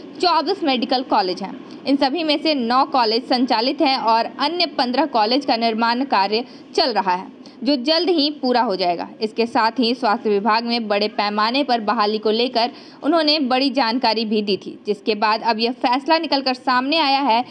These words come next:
कि ओपीडी के समय में बदलाव किया जाएगा।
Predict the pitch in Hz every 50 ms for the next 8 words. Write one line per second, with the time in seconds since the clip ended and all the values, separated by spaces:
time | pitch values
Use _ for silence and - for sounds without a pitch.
0 | - - - - - - - 254 - - - 254 294 311 320 320 - 381 392 349
1 | 277 349 294 277 320 320 - - - 233 233 247 269 277 262 233 214 214 233 269
2 | - - - - - - - - - 226 240 269 262 277 254 247 - 262 208 180
3 | 180 175 170 170 - -